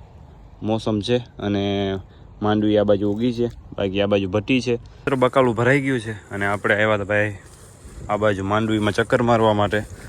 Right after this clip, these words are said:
કારણ કે ભાઈ આમાં પાણીની થોડીક જરૂર છે. બાકી સામેનો સનસેટ જુઓ કેમ થાય છે. આ જુઓ મિત્રો, ભાઈ અહીંયા છે ને આપણે લીમડો વાવ્યો હતો, પણ લીમડો ભાઈ મોટો જ થતો નથી, આવું ને આવું રહે છે.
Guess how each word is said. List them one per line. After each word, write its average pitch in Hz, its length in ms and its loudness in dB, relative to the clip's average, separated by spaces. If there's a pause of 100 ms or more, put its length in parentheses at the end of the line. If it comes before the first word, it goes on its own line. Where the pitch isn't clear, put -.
(280)
કારણ 110 280 -2
કે 101 60 -6
ભાઈ 107 300 4
આમાં 104 280 0 (540)
પાણીની 117 360 0
થોડીક 104 240 -2
જરૂર 113 340 2
છે. 135 180 0 (640)
બાકી 104 460 -2
સામેનો 110 400 0
સનસેટ 107 460 -2
જુઓ 107 160 0
કેમ 104 240 -2
થાય 87 200 -10
છે. 98 160 -12 (1000)
આ 135 120 2
જુઓ 127 240 -2
મિત્રો, 101 360 -4
ભાઈ 104 220 0
અહીંયા 113 240 -2
છે 113 120 -8
ને 120 80 0
આપણે 113 260 0 (440)
લીમડો 123 400 2
વાવ્યો 135 280 4
હતો, 110 160 -4 (440)
પણ 104 420 -4 (800)
લીમડો 120 300 0
ભાઈ 110 200 0
મોટો 127 180 -2
જ 95 40 -4 (100)
થતો 104 220 -4
નથી, 98 300 -6
આવું 117 180 -2
ને 110 60 -2
આવું 98 220 -4
રહે 101 180 -4
છે. 92 160 -14